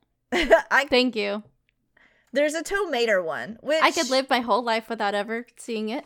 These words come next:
Speaker 2: Thank you.
Speaker 1: D M, D M sent.
Speaker 2: <laughs>
Speaker 1: Um, there's a t- <laughs> There's
Speaker 2: Hate
Speaker 1: this
Speaker 2: you.
Speaker 1: Tow Mater one.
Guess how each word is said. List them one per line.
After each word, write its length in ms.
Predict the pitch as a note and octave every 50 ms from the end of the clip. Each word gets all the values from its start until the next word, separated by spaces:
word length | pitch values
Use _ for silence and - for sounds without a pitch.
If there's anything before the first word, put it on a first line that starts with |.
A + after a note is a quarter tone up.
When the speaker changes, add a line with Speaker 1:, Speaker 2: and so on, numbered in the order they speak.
| -
Speaker 2:
Thank 240 | - A3+ G3 G3 -
you. 140 | G#3 A3+ D4+
Speaker 1:
D 120 | G#3+ G#3
M, 220 | G3+ F3+ F3 F3+ D#3+
D 200 | - G#3+ F#3+ F#3
M 120 | F3+ F#3+
sent. 280 | G3+ - F3 E3 - - _ _ _ _ _ _ _ _ _ _ _ -
Speaker 2:
<laughs> 80 | - - - - - - _ -
Speaker 1:
Um, 320 | A3+ A3+ A3 A3+ A3+ A3
there's 180 | B3+ C#4+ D#4 E4+
a 80 | D4+ C4+
t- 200 | - F4+ - - C#5 C#5 C#5+
<laughs> 120 | E5+ F#5 F5 D#5+ C5+ A#4+ A4 _ - - - - - - - - - - _ -
There's 180 | - C#4+ C#4+
Speaker 2:
Hate 40 | A3+ G3
Speaker 1:
this 100 | - -
Speaker 2:
you. 60 | -
Speaker 1:
Tow 320 | - - D#4+ F4 F#4+ F4 D#4
Mater 500 | A3+ G3+ G#3 G3 A3+ B3+ A3 F#3 D#3+ A#2+
one. 400 | C3 - D#2+ E2 F2 - A#3